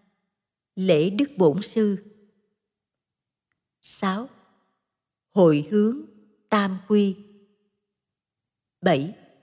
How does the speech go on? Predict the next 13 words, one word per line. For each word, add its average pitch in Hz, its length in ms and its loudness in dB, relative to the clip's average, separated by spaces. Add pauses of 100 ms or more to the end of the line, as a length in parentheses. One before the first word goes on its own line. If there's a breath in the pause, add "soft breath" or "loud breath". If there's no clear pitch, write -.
(600)
nếu 214 240 2
có 262 200 0
thời 170 200 2
giờ, 151 420 -2 (380)
giảng 170 400 -2
bài 156 340 -2
tắm 214 220 -4
Phật. - 400 -2 (3250)
Ý 240 260 2
nghĩa 202 440 2 (100)
ngày 170 420 0
đản 160 260 -2
sanh. 196 320 0